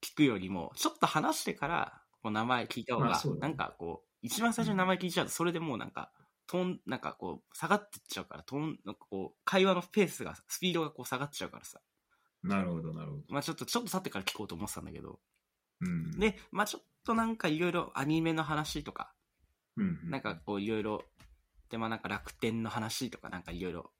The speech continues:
Speaker 1: して。
Speaker 2: 楽天、あー、仙台だから。
Speaker 1: そうそうそうそうそう。なんか、
Speaker 2: へー。
Speaker 1: スポンサー、スポンサーっていうか、まあなんかいろいろ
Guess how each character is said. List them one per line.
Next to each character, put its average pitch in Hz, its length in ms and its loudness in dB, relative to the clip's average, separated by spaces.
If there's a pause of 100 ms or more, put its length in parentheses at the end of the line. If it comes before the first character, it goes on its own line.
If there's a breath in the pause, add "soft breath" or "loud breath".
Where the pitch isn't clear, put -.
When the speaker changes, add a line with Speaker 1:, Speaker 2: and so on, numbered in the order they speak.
Speaker 1:
し - 220 -8
て。 - 240 -6 (640)
Speaker 2:
楽 87 400 -6
天、 147 300 8
あ 107 420 4
ー、 - 40 -8
仙 120 220 6
台 98 40 6
だ 92 60 4
か 156 100 6
ら。 131 60 -2
Speaker 1:
そ 127 160 0
う 110 40 -2
そ 110 160 -4
う 101 60 -8
そ 101 160 -4
う - 20 -8
そ - 0 -
う 95 40 -8
そ - 320 -10 (160)
う。 - 40 -8
な 131 80 -2
ん 117 40 -4
か、 101 220 2
Speaker 2:
へ 87 40 0
ー。 85 320 -2
Speaker 1:
ス 82 100 2
ポ 196 80 4
ン 190 40 2
サ 190 140 4
ー、 - 100 -4
ス - 120 -6
ポ 151 120 -2
ン 165 40 0
サ - 120 4
ー 180 40 2
っ - 20 -4
て - 80 -2
い - 40 0
う - 20 -14
か、 95 80 -2
ま 98 240 -2
あ - 40 -10
な 117 80 -2
ん - 20 -6
か - 160 -2
い 104 80 -2
ろ 139 100 2
い - 20 2
ろ 147 220 0